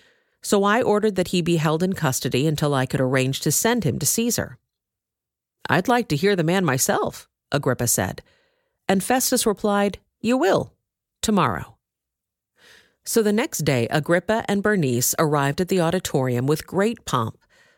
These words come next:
accompanied by military officers and prominent men of the city. Festus ordered that Paul be brought in. Then Festus said, "King Agrippa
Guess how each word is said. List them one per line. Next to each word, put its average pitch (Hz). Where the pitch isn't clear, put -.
accompanied 151
by 127
military 147
officers 123
and 156
prominent 160
men 175
of 135
the 135
city. 131
Festus -
ordered 147
that -
Paul 233
be 131
brought 131
in. 156
Then 160
Festus 202
said, 123
"King 269
Agrippa 180